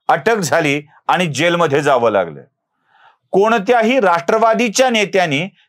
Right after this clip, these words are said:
छगन भुजबळांची ती Facebook पोस्ट किंवा WhatsApp-चा डीपी आठवावा, ज्यावरती छगन भुजबळांनी आपल्या पाठीत खंजीर खुपसल्याची भावना व्यक्त केली होती. छगन भुजबळांना अटक करता यावी अशा स्वरूपाचा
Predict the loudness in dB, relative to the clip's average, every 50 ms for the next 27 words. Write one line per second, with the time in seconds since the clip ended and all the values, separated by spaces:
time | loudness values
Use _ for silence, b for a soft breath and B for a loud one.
0 | _ _ -6 -2 0 0 2 2 0 2 0 0 0 0 0 0 2 0 0 -2
1 | -4 -4 -4 -4 -4 -4 -4 -6 -6 -6 -6 _ -2 -2 -2 -2 -4 -4 -4 -4
2 | -4 -4 -6 _ 0 0 0 0 -4 -8 b b b b b b -4 -2 0 0
3 | 0 0 0 0 0 0 -2 -4 -4 -4 -4 -2 -2 -2 -2 -2 -2 -2 -2 -2
4 | -4 -2 -2 0 0 0 0 -2 -2 0 0 0 0 -2 -6 -8 _ b b b
5 | b b b b b -8 -4 0 2 2 2 2 2 0 0 -2 -4 -4 -4 -2
6 | -2 0 2 2 2 2 2 0 0 0 0 0 0 0 0 0 -2 -2 -4 -4
7 | -8 b b b b b b 0 0 2 2 2 2 2 0 0 0 0 0 -2
8 | -4 -4 -6 _ -4 -2 0 0 0 0 0 0 -2 -2 -4 -2 0 -2 0 0
9 | 0 -2 0 0 -2 -2 0 2 2 2 2 2 2 2 0 0 -2 -2 -4 -4
10 | -4 -2 -2 0 0 0 -2 -2 -6 -10 -20 _ _ _ _ _ _ _ b b
11 | b b b b b -4 -2 0 2 2 2 2 2 0 2 2 2 2 2 2
12 | 2 2 2 2 2 2 0 -4 b b b b b b -2 0 2 0 0 0
13 | 0 0 0 0 0 0 0 0 2 2 2 2 0 0 0 -2 -2 -4 -8 B
14 | B B B B B -2 0 2 0 0 0 0 0 0 0 2 2 2 0 0
15 | 0 0 -2